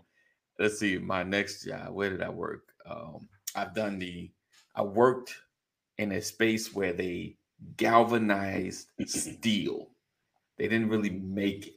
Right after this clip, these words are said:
but they galvanized, you know, like the, the light poles and everything, like them, them huge long. It was one of those. So, um, there was two jobs that were open, one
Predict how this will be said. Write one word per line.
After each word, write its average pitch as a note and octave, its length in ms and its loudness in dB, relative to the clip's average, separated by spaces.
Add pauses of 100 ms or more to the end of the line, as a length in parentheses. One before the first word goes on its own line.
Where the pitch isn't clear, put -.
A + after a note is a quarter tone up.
(120)
but - 160 -6
they - 100 0
galvanized, F#2+ 920 4
you A2+ 60 4
know, G#2 120 10
like G#2 260 4
the, - 220 -2 (160)
the - 80 0
light A2+ 300 8
poles A2 540 8
and G#2+ 100 2
everything, A2 400 2
like - 180 -4
them, - 200 -8 (340)
them G#2+ 140 -8
huge A#2 440 2
long. G#2 340 8
It G2+ 40 8
was G2+ 140 2
one G#2+ 180 6
of G#2 80 2
those. G2 480 6 (680)
So, F#2+ 480 4 (480)
um, F#2+ 540 4
there G#2 160 12
was F#2+ 220 6
two E3+ 240 4
jobs A2+ 440 6
that F2+ 140 4
were F#2+ 160 4
open, - 440 2 (600)
one B2 640 4